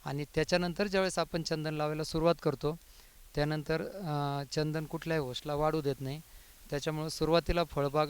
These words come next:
लावणे हा निर्णय शंभर टक्के चुकीचा आहे. सुरुवातीलाच ही रानटी झाडं जी आहेत, अ, मी जी सांगितले, बाभूळ आणि,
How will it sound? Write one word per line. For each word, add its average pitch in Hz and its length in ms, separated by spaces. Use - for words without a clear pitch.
लावणे 156 340
हा 139 120
निर्णय 143 320
शंभर 151 320
टक्के 143 300
चुकीचा 160 480
आहे. 131 220
सुरुवातीलाच 170 760
ही 160 80
रानटी 156 340
झाडं 139 260
जी 139 140
आहेत, 139 260
अ, 151 40
मी 151 300
जी 160 120
सांगितले, 147 540
बाभूळ 151 420
आणि, 151 440